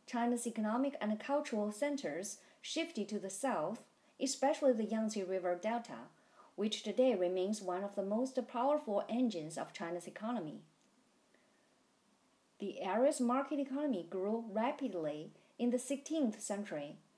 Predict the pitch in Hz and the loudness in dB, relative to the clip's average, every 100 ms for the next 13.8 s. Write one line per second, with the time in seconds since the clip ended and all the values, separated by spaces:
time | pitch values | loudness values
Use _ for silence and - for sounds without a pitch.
0 | _ _ _ _ - - 330 370 226 226 | _ _ _ _ -4 4 4 4 0 0
1 | 220 214 185 196 185 - - 220 - - | 0 2 0 -2 -10 -8 -4 -2 -2 -2
2 | 294 170 143 - 190 190 233 - - 180 | 0 0 -4 -8 -8 -4 -4 -2 -4 -2
3 | 185 220 - _ _ _ - 294 226 185 | -2 -4 -10 _ _ _ 0 0 2 2
4 | 185 151 151 - - - 214 254 320 - | 0 -2 -8 -12 -20 -2 6 8 8 2
5 | 254 - - 277 277 190 160 175 180 170 | -2 -4 -2 -2 -2 -6 -6 -4 -4 -2
6 | 202 208 202 226 220 170 - - - _ | 0 0 0 -2 -2 -6 -8 -10 -14 _
7 | _ _ _ _ _ _ _ _ _ _ | _ _ _ _ _ _ _ _ _ _
8 | _ _ _ _ _ 285 294 370 359 - | _ _ _ _ _ 0 4 4 2 0
9 | 175 165 160 214 - - - - 269 285 | 0 2 2 -2 -6 -12 -6 0 4 8
10 | 277 302 302 - 214 214 262 269 226 220 | 10 10 8 2 2 4 8 6 6 4
11 | 302 208 165 214 - _ - 226 233 196 | 2 2 -2 -6 -12 _ 0 2 2 0
12 | 220 233 202 208 - 175 185 185 190 240 | -2 -2 0 0 2 2 2 0 2 4
13 | 262 240 - 202 240 190 127 | 4 4 2 0 0 0 -2